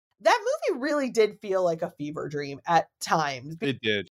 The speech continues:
Speaker 1: I had to, like, rewind 'cause I'm like, "Did I miss something?" I'm like, "No, they're just throwing a <laughs> lot of shit at me right now."
Speaker 2: Yeah, definitely the part that was, like, feverish, dreamish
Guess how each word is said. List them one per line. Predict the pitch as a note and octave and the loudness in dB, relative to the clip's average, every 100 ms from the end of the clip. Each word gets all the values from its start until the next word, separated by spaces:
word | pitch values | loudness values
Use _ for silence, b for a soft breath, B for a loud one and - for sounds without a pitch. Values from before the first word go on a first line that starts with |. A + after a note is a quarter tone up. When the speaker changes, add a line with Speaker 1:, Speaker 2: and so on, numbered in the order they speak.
| _ _ | _ _
Speaker 1:
I | B3+ | -2
had | C4+ F4 | 0 0
to, | B4 A#4 | 0 0
like, | C4+ | -2
rewind | C#4+ A#3 A3+ B3+ | -2 0 0 -2
'cause | C#4 | -2
I'm | C4 | -2
like, | A#3 A#3 | -2 0
"Did | C4 | 0
I | C5 D5+ C#4+ | 2 0 0
miss | A3 A3+ - | 0 0 -2
something?" | - C5+ C#5 C5+ D5 C5+ | -2 0 0 0 0 0
I'm | D#4+ | -2
like, | A3+ E3+ b b _ | -2 -4 b b _
"No, | A#3 D#4 C#4 G3+ F3+ | -6 0 2 2 0
they're | G#3+ B3+ | 0 0
just | E4+ - C4 | -2 -6 -2
throwing | A#3+ B3 A#3 | 0 0 0
a | G#3+ G3 | -2 -2
<laughs> | A#3+ | 0
lot | C#4+ | 2
of | C4 | 2
shit | - - C4 D#4+ - | -2 -2 0 0 0
at | A#3+ A3+ | -2 -2
me | B3+ A#3+ | -2 -2
right | A3+ G#3+ G3+ F#3+ | 0 2 0 0
now." | F#3+ F3 D#3+ E3+ - - _ _ C#3 | -4 -2 0 2 2 0 _ _ -4
Speaker 2:
Yeah, | D3 C3+ | 0 0
definitely | B2 A#2 C#3 G3 G3 | -2 -2 -2 0 -2
the | D3+ | -2
part | C3 B2+ A#2 | 0 -2 0
that | A2+ | 0
was, | A2 G#2 | 0 0
like, | A2 G#2 G#2 - _ _ - | 0 0 -2 -12 _ _ -2
feverish, | C3+ C3 C#3 C#3 D#3 - - | -2 0 0 0 0 -2 -6
dreamish | C3+ C#3+ D3 D#3+ D#3+ | -4 0 2 0 -2